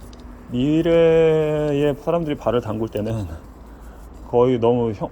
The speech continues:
혁-, 혁신적인 경우는 거의 혼자서 가는 경우가 많아요. 혼자서 가는 경우가.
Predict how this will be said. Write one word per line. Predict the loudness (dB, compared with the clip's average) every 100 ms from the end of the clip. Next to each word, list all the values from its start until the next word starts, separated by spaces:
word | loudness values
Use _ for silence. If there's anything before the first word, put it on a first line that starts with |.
| -12
혁-, | -14 -12
혁신적인 | -6 -6 -4 -2 -2 0
경우는 | 0 -2 -2 -4 -6 -12 -16 -18 -18 -20 -6
거의 | 2 2
혼자서 | 2 0 2 2
가는 | 2 2 2
경우가 | 0 -2 -2
많아요. | -4 -4 -6
혼자서 | -8 -8 -8
가는 | -8 -8 -8
경우가. | -10 -12